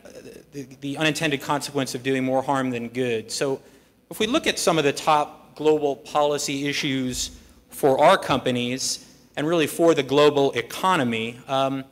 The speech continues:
core to our company's ability to innovate, uh, is, uh, security,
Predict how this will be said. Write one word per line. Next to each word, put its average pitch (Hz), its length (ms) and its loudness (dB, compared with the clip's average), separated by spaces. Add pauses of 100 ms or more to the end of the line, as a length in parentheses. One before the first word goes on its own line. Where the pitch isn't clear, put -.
(400)
core 233 320 6
to 214 100 4
our 170 140 8
company's 165 440 0
ability 147 460 2
to 135 240 -4
innovate, 123 720 -2 (1040)
uh, 123 220 -4
is, 127 320 -4
uh, 117 380 0 (260)
security, 170 760 0